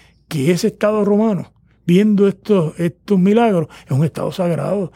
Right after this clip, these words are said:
y que hay que participar, que es más, Dios está detrás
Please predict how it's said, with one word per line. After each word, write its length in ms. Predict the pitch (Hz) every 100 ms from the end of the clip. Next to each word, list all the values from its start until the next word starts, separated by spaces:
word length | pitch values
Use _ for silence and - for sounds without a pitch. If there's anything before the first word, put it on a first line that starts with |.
| - -
y 100 | 143
que 80 | 120
hay 80 |
que 140 | 147 185
participar, 760 | 190 165 180 156 131 131 156 - -
que 140 | - 165
es 40 |
más, 240 | 170 202 156
Dios 240 | 180 233
está 320 | 214 - 202
detrás 360 | 214 151 165